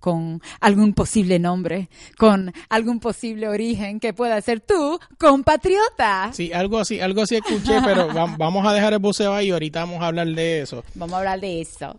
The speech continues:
Speaker 2: Este, ¿qué recuerdas de Bolivia antes de irte? O sea, ¿qué cosas
Speaker 1: ¿Qué
Speaker 2: recuerdas?
Speaker 1: recuerdo de Bolivia? Lo primero que me viene a la mente cuando pienso en Bolivia es los violadores.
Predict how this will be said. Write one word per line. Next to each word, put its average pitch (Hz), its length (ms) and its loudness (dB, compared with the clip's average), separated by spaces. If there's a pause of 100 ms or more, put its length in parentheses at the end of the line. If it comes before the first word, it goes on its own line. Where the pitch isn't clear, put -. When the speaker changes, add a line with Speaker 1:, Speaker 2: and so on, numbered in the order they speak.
Speaker 2:
Este, 170 1200 0
¿qué 180 120 2
recuerdas 233 420 2
de 214 80 0
Bolivia 131 580 -2 (160)
antes 151 360 -10
de 151 120 0
irte? 127 420 -6 (220)
O 139 120 -12
sea, 131 180 -6
¿qué 143 160 -4
cosas 160 240 0
Speaker 1:
¿Qué - 60 2
Speaker 2:
recuerdas? 151 420 2
Speaker 1:
recuerdo 233 160 -2
de 233 80 -2
Bolivia? 196 560 -6
Lo 202 240 -8
primero 262 680 -2
que 262 120 -4
me 220 160 -6
viene 240 340 -6
a 240 60 -2
la 220 120 -2
mente 208 540 -8
cuando 196 380 -8
pienso 226 420 -8
en 208 160 -6
Bolivia 202 760 -6
es 320 500 0 (460)
los 190 240 0
violadores. 175 880 -2